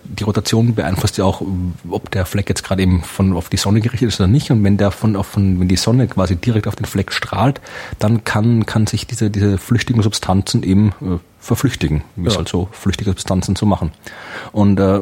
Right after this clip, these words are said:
Speaker 1: je nachdem, wo die sind, äh, dieser Fleck ist innerhalb von dem Krater, ja.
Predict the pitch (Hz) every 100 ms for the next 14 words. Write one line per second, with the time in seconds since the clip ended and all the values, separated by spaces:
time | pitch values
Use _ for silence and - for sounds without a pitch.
0 | 98 113 107 123 - 110 123 160 131 123
1 | 98 110 101 107 110 139 147 139 - -
2 | - 135 165 185 - _ _ _ - -
3 | - - - 101 101 101 104 165 _ _
4 | - 104 113 - 120 - 131 - - 131
5 | 107 107 - 110 104 - 87 92 - 73
6 | 82